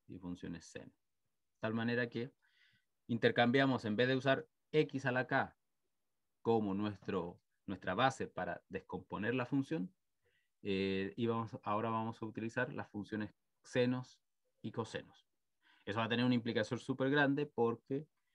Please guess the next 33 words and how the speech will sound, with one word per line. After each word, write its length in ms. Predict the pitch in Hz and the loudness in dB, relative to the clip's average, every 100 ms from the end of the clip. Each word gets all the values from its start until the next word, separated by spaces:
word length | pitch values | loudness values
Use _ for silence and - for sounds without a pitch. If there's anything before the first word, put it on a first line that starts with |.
| _ _ _ _ - | _ _ _ _ -6
eh, 240 | 101 92 | -2 -2
por 140 | 87 98 | 0 0
ejemplo, 560 | 90 110 95 104 101 - | 0 -2 -2 0 -2 0
muchos 300 | 110 117 120 | -4 0 0
de 20 | |
los 120 | 120 | 0
procesos 600 | - 117 - 123 87 73 _ _ _ _ _ _ _ _ _ _ _ _ _ _ _ | -2 -4 -2 -2 -4 -14 _ _ _ _ _ _ _ _ _ _ _ _ _ _ _
de 220 | 104 101 | -8 -4
los 120 | 101 - | -4 0
cuales 240 | 120 120 | 0 2
nosotros 380 | 104 95 104 104 | 0 -4 -4 -2
vamos 200 | 101 104 | -2 -2
a 40 | 101 | -4
utilizar 520 | 95 90 131 135 98 | -6 -4 -2 -2 -2
las 140 | 87 | -8
funciones 360 | - 92 107 104 | -8 -8 -6 -6
seno 140 | 113 | -6
y 60 | 113 | -6
cosenos, 440 | 135 123 147 170 - _ _ _ _ _ _ | -6 -4 -4 -6 -12 _ _ _ _ _ _
en 100 | 107 | 0
el 140 | 127 | 0
contexto 440 | 127 127 147 135 160 | 2 2 2 4 2
físico 520 | 165 160 165 170 175 | 2 -2 -2 -4 -4
están 200 | - 131 | -2 -2
relacionados 480 | 131 131 139 135 135 | 0 0 2 2 0
con 200 | - 139 | 0 -2
problemas 420 | 135 127 127 135 | 0 0 0 -2
que 120 | - | -2
tengan 280 | 135 131 127 | -4 -2 -2
que 120 | 123 | 0
ver 120 | 120 123 | -2 0
con 140 | 120 | -2
vibraciones. 480 | 113 98 - 98 | -2 -2 -4 -6